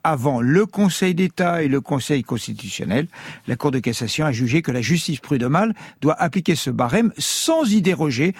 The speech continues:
pour telle ou telle raison, dans tel ou tel cas particulier, sauf, attention, les cas de discrimination explicitement cités par la loi, comme le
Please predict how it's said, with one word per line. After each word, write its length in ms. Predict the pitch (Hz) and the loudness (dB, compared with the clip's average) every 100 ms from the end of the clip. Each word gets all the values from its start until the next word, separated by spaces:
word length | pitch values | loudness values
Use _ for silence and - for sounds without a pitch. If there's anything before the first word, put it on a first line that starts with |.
| - - | -10 -6
pour 200 | 123 - | -6 -2
telle 180 | 143 | -2
ou 80 | 135 | -2
telle 180 | - 123 | -2 -4
raison, 460 | 98 101 101 190 180 | -4 -4 0 2 2
dans 160 | 117 | -2
tel 260 | - 202 190 - | 0 0 0 -4
ou 60 | |
tel 200 | 117 104 | -4 -2
cas 140 | 208 214 | 0 -2
particulier, 840 | - 143 - - 214 127 185 247 - - - - | -2 -6 -6 -8 -2 2 2 0 -6 -20 -20 -16
sauf, 420 | - - 180 - - | -2 2 2 0 -8
attention, 680 | 117 - 147 - 170 190 180 | -6 -2 -2 0 2 2 2
les 140 | 107 | 0
cas 140 | 123 | -2
de 40 | 98 | -2
discrimination 720 | 120 - 135 123 110 104 156 | -2 -2 -2 0 0 -2 0
explicitement 680 | 151 - 123 110 107 - 143 | -2 -2 -6 -4 -4 -4 -4
cités 260 | - 110 110 | -4 -4 -2
par 140 | 101 | -2
la 100 | 85 | -2
loi, 240 | 87 135 - - - - - | -2 -2 -4 -16 -20 -18 -4
comme 200 | 113 | 0
le 120 | 123 | 0